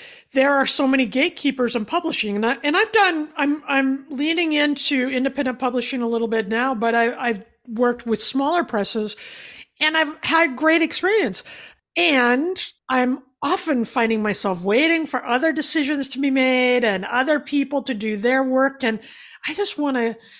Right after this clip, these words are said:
get the stuff out there, right? I wanna keep some momentum. So I think writers, if you're listening to this and you have a story to tell, I don't think you should discount any direction. I think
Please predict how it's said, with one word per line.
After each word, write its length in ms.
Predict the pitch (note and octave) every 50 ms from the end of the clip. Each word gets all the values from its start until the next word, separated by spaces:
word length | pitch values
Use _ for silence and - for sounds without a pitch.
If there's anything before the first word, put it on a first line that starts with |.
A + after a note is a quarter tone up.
| - - _ _ _ _
get 180 | - C#4+ C#4
the 80 | - A#3+
stuff 320 | - - - G#3 G3+ -
out 300 | G#3+ G3+ G#3+ C4+ C#4 -
there, 160 | - - - -
right? 240 | G#3 A3 A3 A3+
I 100 | B3 B3
wanna 240 | C4 C#4+ D4+ D4 C4
keep 420 | B3+ - - - D#4 C4+ C4 B3+ -
some 340 | - - - B3+ A3+ A3
momentum. 720 | A3 G#3+ G#3+ G#3 G#3 G3+ G#3 A3 A3 - - G3+ F#3+ G3
So 280 | F3 - - D4 A#3+ A#3+ - - - - - - - -
I 80 | C4+ -
think 200 | F4 D#4+ D#4 C4+
writers, 360 | C#4 C#4 C#4+ D4+ D4+ C#4+ A#3
if 140 | B3+ - -
you're 80 | A#3+ A3
listening 320 | A#3 B3 A#3+ - D4 B3+
to 80 | A#3+ A3
this 320 | G#3+ G#3 G3+ G3 - A3+
and 100 | G#3 G3+
you 80 | G#3+ A#3
have 140 | C4 B3
a 40 | G3+
story 360 | - - - A#3+ A#3 A3+ G#3+
to 60 | G3+ F3+
tell, 640 | - - - B3 A#3 G#3+ F#3 F#3 F#3 - - _ _ _ - -
I 100 | E4+ A#3
don't 200 | A#3 B3+ C#4 C4
think 160 | - C4+ B3+ A#3
you 80 | A#3+
should 340 | - - B3+ F#3+ E3+ - _
discount 640 | - B3+ A#3+ - - - C#4 C#4 B3 G#3+ G3 - - - - - - - - _ _ _ _
any 380 | D4 C#4+ C#4 C#4+ C#4 C4+ C4 A#3+
direction. 540 | F3+ A3+ G#3+ G#3+ B3 D4 D#4+ - - G#3+ G#3
I 80 | G#3
think 300 | G3+ - C#4 B3 B3 -